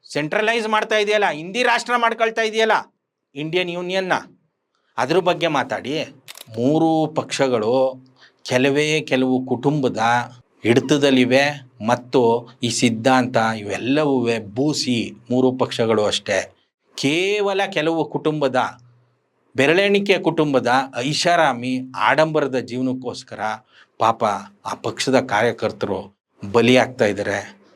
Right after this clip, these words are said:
ಅಂತ ಹೇಳೋದಕ್ಕೆ ನನಗೆ ಭಾಳ ಬೇಸರ ಆಗುತ್ತೆ. ಪಕ್ಷದ ಕಾರ್ಯಕರ್ತರು, ಮೂರು ಪಕ್ಷದ ಕಾರ್ಯಕರ್ತರು ಈ ವಿಚಾರವಾಗಿ ಸಮಾಲೋಚನೆ ನಡೆಸಬೇಕು, ಮಾತಾಡಬೇಕು. ನಿಮ್ಮ ಪಾರ್ಟಿಗಳಲ್ಲಿ ಸುಧಾರಣೆ ಆಗುವಂಥದ್ದು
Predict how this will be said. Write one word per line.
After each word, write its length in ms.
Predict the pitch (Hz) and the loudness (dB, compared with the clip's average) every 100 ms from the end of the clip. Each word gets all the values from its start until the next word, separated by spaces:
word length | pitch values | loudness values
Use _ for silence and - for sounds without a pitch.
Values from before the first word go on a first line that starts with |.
| _ | _
ಅಂತ 180 | 110 101 | -8 0
ಹೇಳೋದಕ್ಕೆ 640 | 101 101 113 104 107 - 104 98 - - - | 2 4 2 2 -2 0 0 0 -10 -16 -6
ನನಗೆ 260 | - 104 98 | -2 0 -2
ಭಾಳ 420 | - 104 127 160 | -2 0 2 2
ಬೇಸರ 380 | 123 127 127 113 | 2 0 0 0
ಆಗುತ್ತೆ. 680 | 110 104 - 120 123 _ _ _ - | 0 -4 -2 -2 -2 _ _ _ -2
ಪಕ್ಷದ 420 | 113 - 170 165 | -2 2 2 2
ಕಾರ್ಯಕರ್ತರು, 640 | 127 117 123 123 113 110 | 2 2 2 0 -2 -2
ಮೂರು 300 | 101 131 233 | 0 2 2
ಪಕ್ಷದ 360 | 254 226 190 165 | 2 0 0 0
ಕಾರ್ಯಕರ್ತರು 920 | 160 131 135 127 - 120 95 - _ _ - | 2 2 2 0 0 -2 -4 -8 _ _ -8
ಈ 80 | 113 | -4
ವಿಚಾರವಾಗಿ 840 | 107 107 127 127 120 104 107 98 101 - _ _ _ | -2 0 0 2 0 0 -4 -8 -12 -20 _ _ _
ಸಮಾಲೋಚನೆ 640 | - 104 107 143 160 156 139 | -4 -2 2 2 2 2 2
ನಡೆಸಬೇಕು, 520 | 127 - - 107 117 | 2 0 -6 -6 -4
ಮಾತಾಡಬೇಕು. 1080 | 107 107 131 190 220 208 196 147 131 131 - _ _ _ _ _ 123 | -2 0 0 0 2 0 0 0 0 -2 -14 _ _ _ _ _ -6
ನಿಮ್ಮ 260 | 117 113 | -2 0
ಪಾರ್ಟಿಗಳಲ್ಲಿ 840 | 110 120 127 135 165 151 139 131 | 0 2 2 2 2 2 0 -4
ಸುಧಾರಣೆ 500 | 104 - 113 143 151 | -6 -8 0 0 2
ಆಗುವಂಥದ್ದು 920 | 143 120 113 113 110 113 104 110 95 | 2 0 -4 -8 -8 -10 -6 -6 -6